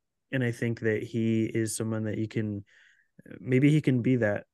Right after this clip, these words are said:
um, starting guard, as, as weird as it would sound to get at forty-two, but he's at least another just big swing, right? Like, someone that could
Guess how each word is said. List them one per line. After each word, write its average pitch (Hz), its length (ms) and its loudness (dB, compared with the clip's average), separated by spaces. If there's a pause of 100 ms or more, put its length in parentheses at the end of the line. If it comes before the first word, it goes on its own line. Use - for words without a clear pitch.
um, 104 460 -2
starting 110 400 -2
guard, 101 260 -2
as, 101 180 -2
as 113 220 0
weird 107 220 0
as 107 100 0
it 110 60 0
would 101 160 -2
sound 104 200 -4
to 101 60 -4
get 101 160 0
at 101 100 -4
forty-two, 110 460 -2
but 107 200 -2 (120)
he's 120 240 0
at 113 140 0
least 123 280 2
another 110 380 2
just 104 220 -4 (100)
big 107 240 -2
swing, 101 440 -6
right? 104 220 -6
Like, 107 160 -4
someone 113 340 -4
that 104 180 -4 (680)
could 127 240 0